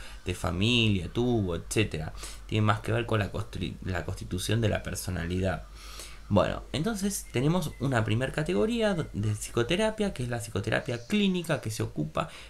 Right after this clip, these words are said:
principalmente de trastornos mentales y trastornos de personalidad. Después aparece otro gran motivo de consulta que aparece en los consultorios, que es el siguiente. Son las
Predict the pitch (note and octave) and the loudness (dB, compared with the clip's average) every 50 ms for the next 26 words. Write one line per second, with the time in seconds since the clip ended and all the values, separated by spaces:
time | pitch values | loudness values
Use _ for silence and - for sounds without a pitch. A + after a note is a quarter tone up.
0 | - - A#2 A#2 A#2 A#2 B2 G#2+ - D3 C#3+ C#3+ D#3 E3+ E3 D3+ C#3 - - C#2+ | -6 -2 0 0 0 0 -2 -2 0 0 2 2 0 0 0 -2 -4 -2 -2 -2
1 | D2 - - B2 C3+ C#3 C3+ - - A#2 G#2+ - G#2 G#2+ A2+ B2 C3 D3 F3 F3+ | -2 -2 -2 -2 -2 -2 -2 -2 -4 -4 -2 0 0 0 0 0 -2 -2 -4 -4
2 | F3 F#3 E3+ E3+ E3+ F3 E3 D#3 - A#2+ C3 - A2+ A2 A2 - - G2 G2+ A2 | -2 -2 -2 0 0 -2 -4 -4 -6 -6 -4 -2 -2 -2 -2 0 0 2 2 2
3 | A#2+ B2 A#2 G#2+ - - - G#2 - - - C#2+ F2+ - - D2+ - - - - | 0 0 -2 -2 -2 -4 -6 -6 -6 -6 -6 -6 -6 -6 -8 -8 -10 -10 -12 -14
4 | - - - - - - - - - - - - - - - B3+ B3 - - D#4+ | -16 -18 -16 -14 -14 -14 -12 -14 -14 -16 -18 -20 -18 -4 -2 -2 -2 4 4 4
5 | D#4 - D4 - D#3+ D#3+ E3 G3 A3 G3 - - B3 B3+ C#4 - - - G#3 - | 6 6 4 4 4 4 6 4 4 4 2 0 -2 -4 -8 -10 0 2 2 2
6 | - - G3+ G3+ G3+ G#3+ - - C3+ C3+ B2+ C#3 E3 G#3 G#3 F3 D3+ D3+ D#3 F3 | 2 2 0 0 0 0 -4 -6 -8 -6 0 4 4 4 6 4 2 2 2 2
7 | F3 D#3+ C#3 - - A2+ A#2 B2+ - - A#3+ A3+ D#3+ A2+ A2 A2+ A#2 A2 G#2+ - | 4 4 4 4 4 2 2 2 -2 -2 0 0 0 0 2 2 2 2 2 0
8 | - G2 G2 F#2+ G2+ A2+ A2+ B2 A#2 A2+ A#2 A2+ - A#2+ A#2 A#2+ C3+ C#3+ D3 D3+ | -2 -2 0 0 0 0 0 0 0 0 0 -2 -4 -4 -4 -4 -4 -6 -4 -2
9 | D#3 D3 C#3+ D3 D#3 D#3 - - A#2 A#2 F#2+ F#2+ - - D#2+ E2+ D2+ C2 - G2 | -2 0 0 0 -2 -2 -2 -4 -2 -2 -2 -2 -2 -2 -4 -4 -4 -6 -6 -10
10 | - - - - - - - - - - - - - - - - - - - - | -12 -12 -14 -16 -16 -18 -20 -20 -20 -18 -18 -18 -16 -16 -16 -16 -16 -8 -6 -6
11 | - - - - - - - - - - D3 D3 D3 - - A2 G#2+ - | -6 -6 -10 -12 -14 -16 -12 -6 -2 2 2 2 2 0 0 0 -2 -2